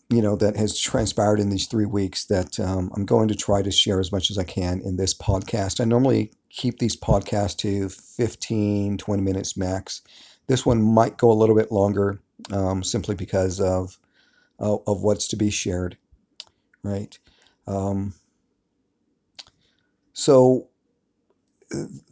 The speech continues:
something that I am, um, putting out, and I am inviting you to at least, at a minimum,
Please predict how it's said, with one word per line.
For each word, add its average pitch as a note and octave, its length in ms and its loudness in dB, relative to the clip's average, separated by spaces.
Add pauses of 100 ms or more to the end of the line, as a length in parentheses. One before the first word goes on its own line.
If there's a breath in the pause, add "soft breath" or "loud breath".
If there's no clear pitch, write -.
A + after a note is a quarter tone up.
(120)
something E3+ 720 0
that B2 440 2
I A2+ 480 2
am, G#2 680 0 (1500)
um, G2 440 -4 (380)
putting C#3+ 440 6
out, - 480 2 (280)
and G#2+ 420 2
I A2+ 140 0
am A#2+ 340 -2
inviting A2+ 540 2
you A2 180 2
to G#2+ 160 -2
at G2+ 160 0
least, A#2 480 0 (1300)
at C3 120 2
a A#2 40 2
minimum, C3+ 600 2